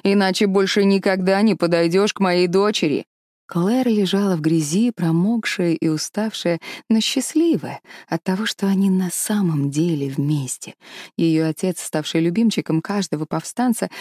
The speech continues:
хоть раз заходившего в их столовую,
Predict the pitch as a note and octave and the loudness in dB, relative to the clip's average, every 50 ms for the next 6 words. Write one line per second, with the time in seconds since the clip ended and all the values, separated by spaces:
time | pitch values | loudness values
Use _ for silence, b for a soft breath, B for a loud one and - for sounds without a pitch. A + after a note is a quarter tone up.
0 | B B B - - C#4 A#3 - - D4+ C#4+ G3+ D3 C#3 D3 C#3 - D#3 D3 C#3+ | B B B -4 -2 -2 0 0 -2 0 0 -2 -2 -2 -4 -4 -4 -4 -2 -2
1 | D#3+ D3 - - D3 C#3+ C#3+ C#3+ D3 C#3+ - - - F3 F#3+ A#3+ D#4 D#4 C#4 B3+ | -2 -4 -4 -4 -4 -4 -2 -4 -4 -6 -6 -6 -6 -4 -2 -2 -2 0 0 0
2 | B3 A3+ | 0 -2